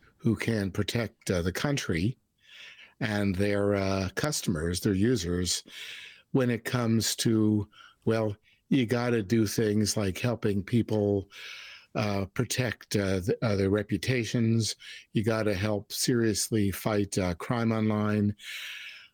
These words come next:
Um, and so this is the time to get smarter about trust and safety, to use, uh, large language models to figure out stuff which, uh, may not be good for their customers,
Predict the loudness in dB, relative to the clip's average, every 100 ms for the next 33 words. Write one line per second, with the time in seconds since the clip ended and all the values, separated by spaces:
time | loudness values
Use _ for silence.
0 | -6 -2 0 0 0 0 0 0 2 0
1 | 0 -2 -2 -2 0 0 0 2 4 2
2 | 0 -2 -2 0 0 2 0 -2 -4 -6
3 | -4 -2 -2 -2 -2 -2 -2 0 0 -2
4 | -2 0 0 0 -4 -16 -16 -14 -16 -20
5 | -20 -20 _ 2 4 4 4 4 2 2
6 | 2 2 2 0 0 0 0 0 0 0
7 | 0 0 0 -2 -6 -14 -20 -6 -4 0
8 | 0 2 2 0 -2 -2 -2 0 -2 0
9 | 0 0 0 0 2 2 2 -2 -2 0
10 | 0 0 -2 0 0 -2 -4 -4 -2 0
11 | -2 -4